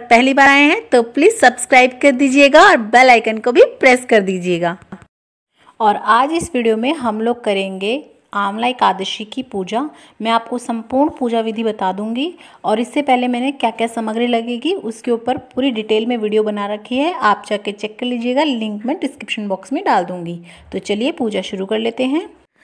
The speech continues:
क्योंकि आंवला ग्यारस है तो आंवला के वृक्ष की पूजा हम जरूर करेंगे। या तो आप वृक्ष के नीचे बैठकर कीजिएगा, नहीं तो नर्सरी आदि से इस तरह से आप घर पे भी गमला मंगा सकते हैं।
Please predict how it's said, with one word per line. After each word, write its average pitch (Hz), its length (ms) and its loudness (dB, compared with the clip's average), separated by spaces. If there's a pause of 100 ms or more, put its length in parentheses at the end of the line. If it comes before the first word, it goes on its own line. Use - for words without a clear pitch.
(220)
क्योंकि 262 300 -6
आंवला 226 440 -2
ग्यारस 220 680 -4
है 294 80 -4
तो 302 140 -6
आंवला 214 360 -2
के 254 140 -6
वृक्ष 233 260 -8
की 262 100 -8
पूजा 240 260 -6
हम 233 120 -4
जरूर 208 260 -4
करेंगे। 247 420 -4
या 269 280 -6
तो 233 140 -6
आप 247 220 0
वृक्ष 233 200 -8
के 269 120 -6
नीचे 247 240 -2
बैठकर 254 380 -2
कीजिएगा, 277 440 -4 (360)
नहीं 254 120 -2
तो 277 120 -2
नर्सरी 247 440 -4
आदि 226 220 -2
से 302 140 -10
इस 320 200 -10
तरह 208 240 -6
से 220 160 -8
आप 285 180 -4 (120)
घर 190 140 -6
पे 190 140 -8
भी 277 120 -8 (100)
गमला 208 240 -4
मंगा 190 300 -4
सकते 170 300 -16
हैं। - 220 -20